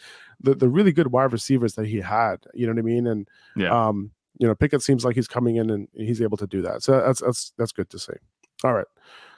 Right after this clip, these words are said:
Speaker 1: Let's move on to our running back rankings here. I got Saquon at number one.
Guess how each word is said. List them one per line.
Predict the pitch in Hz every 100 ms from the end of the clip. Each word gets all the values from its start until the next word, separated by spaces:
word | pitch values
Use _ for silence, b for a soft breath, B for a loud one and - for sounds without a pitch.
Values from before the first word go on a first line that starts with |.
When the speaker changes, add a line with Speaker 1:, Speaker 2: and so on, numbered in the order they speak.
| B -
Speaker 1:
Let's | 175 180
move | 196 175
on | 170 170
to | - 156 -
our | 123 120
running | 127 143
back | 135 135
rankings | 127 123 131 123
here. | 135 120 120
I |
got | 127
Saquon | 117 - 143 147 131 120 120
at | - 120
number | 135 127 113
one. | 113 139 123 113